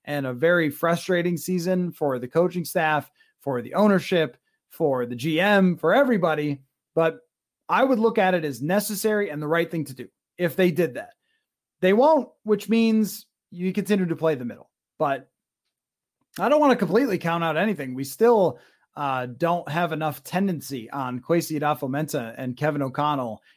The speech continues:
and their era to be able to say for sure. Uh, great questions, guys. Super fun. And I really appreciate everybody who sent the questions. Again, purpleinsider dot com,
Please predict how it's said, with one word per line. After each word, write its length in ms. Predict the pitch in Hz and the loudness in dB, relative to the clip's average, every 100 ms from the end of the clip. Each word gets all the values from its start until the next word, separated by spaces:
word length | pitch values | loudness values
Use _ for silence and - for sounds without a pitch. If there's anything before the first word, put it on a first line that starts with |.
| _ | _
and 200 | 135 135 | -6 0
their 260 | 151 139 | 0 2
era 340 | 165 175 139 113 | 2 2 2 -4
to 80 | - | -4
be 100 | 131 | -4
able 160 | 131 120 | -4 -6
to 100 | 120 | -8
say 220 | - 117 | -6 -6
for 140 | 101 | -10
sure. 300 | 98 127 101 _ _ _ - _ | -12 -10 -12 _ _ _ -20 _
Uh, 220 | 170 156 | 0 0
great 320 | 156 202 254 | 2 4 2
questions, 540 | - 208 185 - 160 131 | 2 2 2 0 -4 0
guys. 440 | 156 139 131 123 _ _ | 0 0 -4 -8 _ _
Super 340 | - 196 180 | -4 -2 -2
fun. 440 | 147 147 135 135 127 _ _ | 0 0 0 -4 -6 _ _
And 280 | - 143 139 | -6 -4 -2
I 60 | 135 | -2
really 400 | 139 151 185 175 | -2 4 6 6
appreciate 600 | 165 175 156 160 147 139 | 4 0 -2 -2 -4 -4
everybody 540 | 165 165 156 156 147 143 | -4 -2 0 0 2 0
who 500 | 127 139 135 123 120 _ _ | 0 0 0 -2 -6 _ _
sent 340 | - 185 175 | -2 -2 -2
the 60 | 160 | -4
questions. 480 | - 156 147 151 131 | 0 0 0 -4 -2
Again, 280 | 160 156 | -2 -2
purpleinsider 720 | 143 180 185 175 156 170 147 139 | 0 0 2 0 2 0 0 -2
dot 220 | 123 117 | -4 -6
com, 440 | 160 165 160 151 | 0 2 2 0